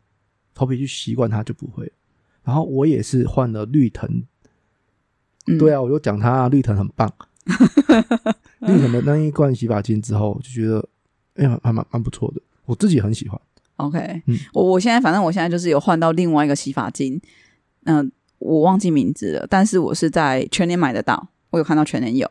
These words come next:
Speaker 2: 然后它是日本的，产地是日本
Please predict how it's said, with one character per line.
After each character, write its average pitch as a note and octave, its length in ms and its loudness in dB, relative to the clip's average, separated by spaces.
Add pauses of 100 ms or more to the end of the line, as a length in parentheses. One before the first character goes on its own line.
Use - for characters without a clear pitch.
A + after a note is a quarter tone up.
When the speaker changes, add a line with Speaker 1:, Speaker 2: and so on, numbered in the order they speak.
(120)
Speaker 2:
然 C3+ 180 -2
后 E3 320 0
它 D3+ 180 -2
是 D3+ 320 -2 (420)
日 F#3+ 180 4
本 - 300 -2
的， - 440 -4
产 D3+ 160 0
地 E3 80 2
是 F3 140 0
日 E3 100 2
本 - 300 -4